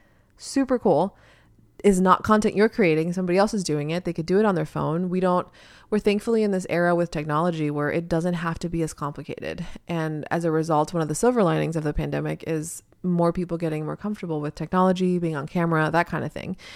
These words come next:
So that's another way to share the time, the dates of the event. The next crucial part of information is, who is this event for?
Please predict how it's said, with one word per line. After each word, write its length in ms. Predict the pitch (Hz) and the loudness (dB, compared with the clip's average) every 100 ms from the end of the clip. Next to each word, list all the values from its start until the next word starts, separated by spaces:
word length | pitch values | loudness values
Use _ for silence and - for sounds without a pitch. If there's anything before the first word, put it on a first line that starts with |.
| - - - - | -18 -20 -20 0
So 500 | - 190 165 147 - _ _ _ - | 8 10 10 6 -2 _ _ _ 0
that's 240 | 202 208 208 | 4 6 6
another 260 | 180 160 | 2 2
way 340 | 151 120 165 175 | 0 -2 -4 -6
to 100 | 185 | -4
share 280 | - 175 160 | 0 2 2
the 100 | 160 | 0
time, 540 | - 165 151 156 156 - - - _ | -2 0 2 0 -2 -8 -16 -18 _
the 120 | - 165 | -4 2
dates 480 | 160 160 - - - | 4 2 -2 -10 0
of 200 | 185 170 | 4 4
the 120 | 156 - | 2 -4
event. 440 | 185 - 202 - - _ _ _ _ _ _ _ - - | -6 -8 -8 -10 -20 _ _ _ _ _ _ _ -18 -2
The 140 | 196 | 0
next 380 | 190 208 - - - - | 2 0 -4 -14 -16 -12
crucial 460 | - 220 214 202 | -2 2 2 0
part 260 | 180 175 151 | 0 0 0
of 80 | 156 | -2
information 680 | 160 139 127 - - 160 170 | -4 -6 -6 -6 -6 -6 -2
is, 340 | 180 165 170 - | 2 2 2 -6
who 220 | - 233 294 | -4 0 2
is 140 | 320 | 2
this 160 | 254 240 | 0 0
event 340 | 175 170 - _ - | 2 0 -2 _ -20
for? 480 | - 147 80 - | -4 -2 -2 -6